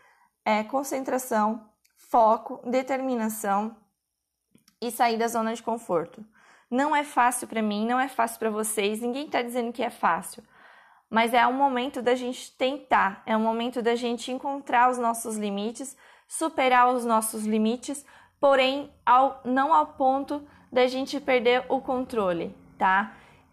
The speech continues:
A ideia é que a gente, é,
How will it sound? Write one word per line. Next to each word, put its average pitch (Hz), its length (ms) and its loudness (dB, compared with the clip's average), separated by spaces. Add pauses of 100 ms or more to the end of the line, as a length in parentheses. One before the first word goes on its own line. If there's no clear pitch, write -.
(240)
A 214 140 2
ideia 220 840 0 (720)
é 214 100 2
que 240 140 -2
a 254 60 4
gente, 262 440 -4
é, 240 680 -2